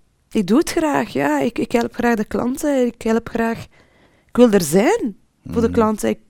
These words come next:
Speaker 1: wil hun helpen en ik wil mijn eerlijkheid doorgeven aan de klanten en dat ze in mij geloven en ook in het bedrijf waar ik voor werk ook in geloof. Ik ben een verkoopster, maar ik ben een,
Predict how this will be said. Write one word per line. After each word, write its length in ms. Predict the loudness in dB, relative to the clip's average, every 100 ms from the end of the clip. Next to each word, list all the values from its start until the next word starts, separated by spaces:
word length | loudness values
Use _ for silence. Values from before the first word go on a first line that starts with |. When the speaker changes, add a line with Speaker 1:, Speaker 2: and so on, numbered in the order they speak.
| _ _
Speaker 1:
wil 160 | -2 0
hun 140 | 2
helpen 440 | 2 0 0 0 0
en 120 | -2
ik 160 | -2
wil 340 | 0 2 4 0 -8 -20 _ _ _ _ _ _ _ _ _
mijn 320 | -2 2 4 4
eerlijkheid 580 | 4 4 2 2 2
doorgeven 440 | 4 4 4 2 2
aan 60 |
de 100 | -2
klanten 480 | 0 0 -2 0 -2
en 60 | 0
dat 120 | -2
ze 120 | -4
in 120 | -4
mij 200 | -2 -2
geloven 440 | -2 0 0 2 0
en 160 | -2
ook 160 | -2 -8 -10
in 140 | -2
het 100 | 0
bedrijf 340 | 0 0 0 2
waar 180 | 0
ik 120 | -2 -6
voor 180 | -6 -2
werk 260 | -2 0
ook 160 | -4 -4
in 60 | -4
geloof. 400 | -2 0 0 -4 -14 -20 _ _ _ _
Ik 100 | 2
ben 120 | 4
een 60 | 4
verkoopster, 640 | 0 2 0 0 -6 -6
maar 140 | -4
ik 100 | -4
ben 140 | -2 -2
een, 300 | -2 -6